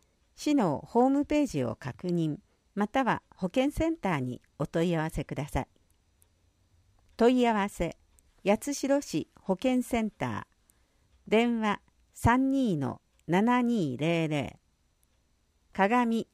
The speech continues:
保健センター、電話五二の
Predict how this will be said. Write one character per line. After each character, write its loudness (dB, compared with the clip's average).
保 -2
健 0
セ -2
ン -2
タ -6
ー、 -
電 4
話 -2
五 6
二 0
の -6